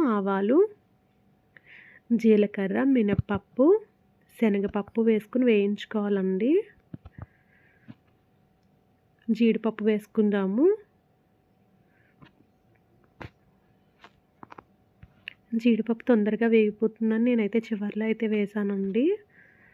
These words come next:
అన్నీ వేగిపోయిన తర్వాత కరివేపాకు, క్యారెట్, పచ్చిమిర్చి వేసుకుందామండి. ఆనియన్స్ వేసేసుకుందాము.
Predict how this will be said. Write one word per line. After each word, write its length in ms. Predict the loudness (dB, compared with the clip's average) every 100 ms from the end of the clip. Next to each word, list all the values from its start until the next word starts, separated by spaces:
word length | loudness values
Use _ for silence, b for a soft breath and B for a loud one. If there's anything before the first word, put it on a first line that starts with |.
| b b b
అన్నీ 300 | 0 2 4
వేగిపోయిన 480 | 4 2 0 -2 -2
తర్వాత 320 | -4 -4 -2
కరివేపాకు, 760 | 0 0 -2 -4 -4 -10 -2 0 0 -2 _ _ _ _ _ _ -6
క్యారెట్, 580 | -2 0 -2 -4 -4 -2 -2 -8 -20 -20 _ _ _ _ _ _ _ _ _ _ _ -20 -20 _ _ _ _ -10
పచ్చిమిర్చి 640 | -8 -8 -4 -2 -2 -2 0
వేసుకుందామండి. 1000 | 0 -4 -4 -2 0 -2 -2 -2 0 -2 -2 -10 _ _ _ _
ఆనియన్స్ 460 | 0 0 0 0 0
వేసేసుకుందాము. 840 | -2 -2 -8 -4 -2 -2 -4 -4